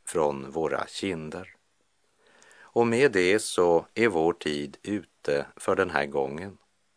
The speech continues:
Sök Herren medan han låter sig finnas. Åkalla honom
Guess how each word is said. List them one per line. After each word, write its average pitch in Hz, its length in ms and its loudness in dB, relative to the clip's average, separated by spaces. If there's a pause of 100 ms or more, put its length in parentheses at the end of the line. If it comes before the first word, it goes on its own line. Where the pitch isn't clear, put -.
(500)
Sök 104 560 2
Herren 71 560 0 (480)
medan 82 720 2
han 92 260 0
låter 73 360 -4
sig 78 220 -4
finnas. 110 800 -8 (760)
Åkalla 80 720 4
honom 78 540 -2